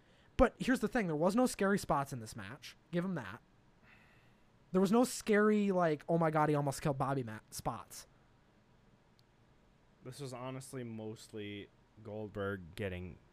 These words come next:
Speaker 2: dicked on.
Speaker 1: The first three minutes were Goldberg messing up Lashley.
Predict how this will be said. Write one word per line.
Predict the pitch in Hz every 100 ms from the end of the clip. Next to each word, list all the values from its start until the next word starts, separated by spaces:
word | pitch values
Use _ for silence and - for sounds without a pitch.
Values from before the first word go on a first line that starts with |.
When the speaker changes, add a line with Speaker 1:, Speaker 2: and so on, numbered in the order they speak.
| _ - - 110
Speaker 2:
dicked | 98 82 -
on. | 73 71 - _ _ _ _ _ _ - _ _ _ - -
Speaker 1:
The | 180
first | 262 294 -
three | 277
minutes | 240 214 202
were | 196
Goldberg | 151 185 170 165 135 - - _ _ _ -
messing | 165 170 -
up | 151 117
Lashley. | 127 113 - 107 104